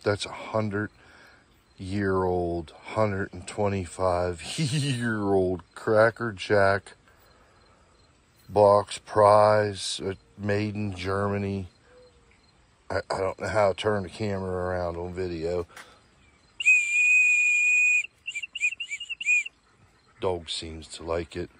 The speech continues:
Isn't that cool? All right, listen, I'm gonna get off here. Just wanna show you our four finds for today Tiff and I found. Um, and, uh, we'll talk to you. Hey, that there's got, this one here has that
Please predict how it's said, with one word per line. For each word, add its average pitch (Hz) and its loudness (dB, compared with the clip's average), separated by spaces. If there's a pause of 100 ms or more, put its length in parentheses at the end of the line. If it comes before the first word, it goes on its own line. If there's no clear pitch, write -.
(280)
Isn't 104 0
that 92 0
cool? 90 -4 (360)
All 120 10
right, 110 8
listen, 107 0 (340)
I'm 104 -4
gonna 101 0
get 98 0
off 110 6
here. 113 0
Just - -12
wanna 92 -12
show 107 -6
you 95 -6
our 85 -8
four 92 -6
finds 110 0
for 110 -10
today 113 -2
Tiff - -10
and 107 -6
I 107 -4
found. 117 -4 (460)
Um, 85 -4 (380)
and, 92 -6
uh, 85 0
we'll 104 -4
talk 110 -2
to - -10
you. 107 -2
Hey, 107 0
that 104 -6
there's 120 -4
got, 104 -2
this 127 -4
one 110 -8
here 120 -2
has 98 -6
that 98 -2